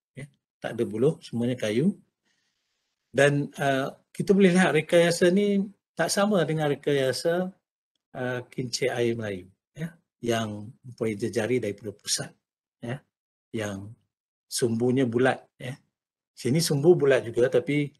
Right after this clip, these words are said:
uh, jejarinya daripada kotak, uh, segi empat ni, ya. Uh, jadi memang lain. Dan ini, inilah yang dibina di, um, Melaka, ya.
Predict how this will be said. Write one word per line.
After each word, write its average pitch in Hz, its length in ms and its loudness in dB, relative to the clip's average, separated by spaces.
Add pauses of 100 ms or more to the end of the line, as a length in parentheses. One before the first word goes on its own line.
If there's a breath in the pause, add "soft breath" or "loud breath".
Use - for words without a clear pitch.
(320)
uh, 110 560 -4
jejarinya 131 720 2
daripada 131 400 0
kotak, - 480 -4 (800)
uh, 107 400 -6 (540)
segi 117 240 -4
empat 117 240 -2
ni, 95 120 -16 (360)
ya. 139 160 -10 (720)
Uh, 101 240 -20 (400)
jadi 139 400 -4 (240)
memang 135 320 0
lain. 127 320 0 (240 soft breath)
Dan 143 160 4
ini, 190 400 4
inilah 175 320 4
yang 143 160 2
dibina 143 480 0
di, 131 320 -4 (720)
um, 120 560 -2 (560)
Melaka, 135 560 2 (160)
ya. 143 240 -6